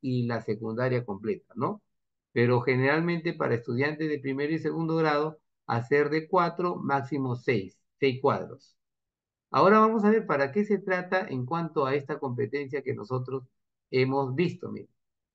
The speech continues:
Eh, ahí, ahí nos hablan de,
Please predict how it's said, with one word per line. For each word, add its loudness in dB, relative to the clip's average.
Eh, 2
ahí, 0
ahí 0
nos 2
hablan -2
de, 2